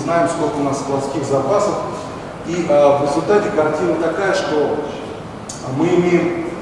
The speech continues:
э, э, скажем, вот, э, результаты работы команды за пять лет. Но я подчеркну, что работа этой команды, она была именно, э, э, скажем, её успешность,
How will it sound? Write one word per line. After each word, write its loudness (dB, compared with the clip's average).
э, -2
э, -2
скажем, 4
вот, 0
э, 2
результаты 4
работы 4
команды 4
за 4
пять 2
лет. 0
Но 0
я 6
подчеркну, 0
что 0
работа 6
этой 4
команды, 6
она 2
была 8
именно, 6
э, 2
э, -4
скажем, 2
её 8
успешность, 2